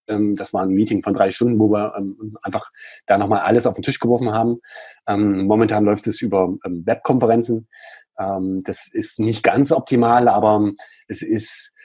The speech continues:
ähm, ähm, ein, ein, ein guter Ersatz und wir hoffen, dass wir im Sommer nächsten Jahres, ähm, irgendwie alle Kampagnen, ähm, die wir jetzt, äh, sozusagen, ähm, gemacht haben oder vorbereitet haben, ähm, dass wir alle Gründer nochmal vielleicht zu einem, zu einem,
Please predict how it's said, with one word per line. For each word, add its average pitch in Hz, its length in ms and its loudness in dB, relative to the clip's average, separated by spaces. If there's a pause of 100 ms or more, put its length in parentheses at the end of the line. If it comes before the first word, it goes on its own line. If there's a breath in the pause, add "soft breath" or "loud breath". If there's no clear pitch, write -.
(300 soft breath)
ähm, 98 540 -2
ähm, 98 280 -6
ein, 101 160 -6
ein, 95 200 -8
ein 95 180 -6
guter 123 240 4
Ersatz 98 340 2
und 104 200 0
wir 92 120 2
hoffen, 113 220 0
dass - 160 -2
wir 113 80 2
im 92 160 -2
Sommer 101 220 2
nächsten 98 300 0
Jahres, 107 440 0 (320 loud breath)
ähm, 95 340 0
irgendwie 101 300 0
alle 107 500 2
Kampagnen, 104 640 0
ähm, 101 220 -4
die 98 160 0
wir 98 100 4
jetzt, - 420 -2
äh, 95 200 -6 (160)
sozusagen, 98 600 -2
ähm, 98 240 -6
gemacht 98 280 -2
haben 104 100 2
oder 87 140 -2
vorbereitet 101 480 0
haben, 95 220 -2 (360 loud breath)
ähm, 92 180 0
dass 95 140 -2
wir - 80 2
alle 90 140 2
Gründer 98 240 2
nochmal 90 240 -2
vielleicht 90 220 -6
zu 90 120 -2
einem, 85 220 -4 (200)
zu - 120 -4
einem, 85 260 -2